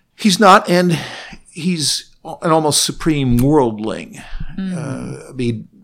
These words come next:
Speaker 1: he's presented as someone uninterested in anything pres-, except his own pleasure and power.
Speaker 2: So anyway, so, so they get married, and it's a very uneventful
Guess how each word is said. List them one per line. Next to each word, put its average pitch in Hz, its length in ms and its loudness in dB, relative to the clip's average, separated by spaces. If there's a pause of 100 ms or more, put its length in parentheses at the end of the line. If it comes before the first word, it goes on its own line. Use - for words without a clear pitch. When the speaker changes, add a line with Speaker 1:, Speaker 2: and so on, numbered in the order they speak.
Speaker 1:
he's 139 160 -8
presented 117 560 -4
as 113 680 -6
someone 117 560 -6 (120)
uninterested 131 800 -2
in 120 380 -4
anything 135 440 -6
pres-, 143 200 -10 (100)
except - 680 -14
his 117 140 -6
own 113 200 0
pleasure 113 300 -6
and 110 100 -12
power. - 360 -16 (800)
Speaker 2:
So 302 140 -4
anyway, 220 380 -2
so, 190 540 -2
so - 180 -4
they 302 120 2
get 415 220 -2
married, 190 680 -8
and 165 220 -10
it's 165 220 -14
a 165 40 -14
very 160 680 -8
uneventful 156 1160 -10